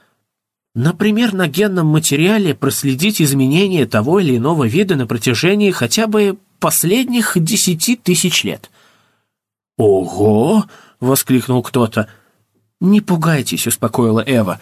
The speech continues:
«Десять тысяч здешних лет вовсе не соответствует нашим десяти тысячам. На этой планете совсем другой отсчет времени.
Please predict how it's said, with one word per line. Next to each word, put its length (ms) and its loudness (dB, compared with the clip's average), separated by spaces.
«Десять 460 0
тысяч 340 0
здешних 480 0
лет 240 0
вовсе 320 0
не 140 2
соответствует 640 -2
нашим 380 0
десяти 380 -2
тысячам. 500 -4
На 100 -2
этой 200 0
планете 460 0
совсем 360 0
другой 300 2
отсчет 280 -2
времени. 440 0